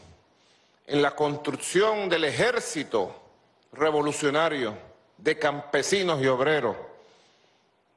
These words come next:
Fue la genialidad de la estrategia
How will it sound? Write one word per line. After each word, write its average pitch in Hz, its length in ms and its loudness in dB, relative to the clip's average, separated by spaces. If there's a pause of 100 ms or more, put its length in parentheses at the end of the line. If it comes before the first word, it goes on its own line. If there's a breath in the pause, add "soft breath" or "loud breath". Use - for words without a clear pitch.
(280)
Fue 151 160 2
la 170 120 2
genialidad 160 760 0
de 160 100 0
la 156 80 2
estrategia 147 1200 0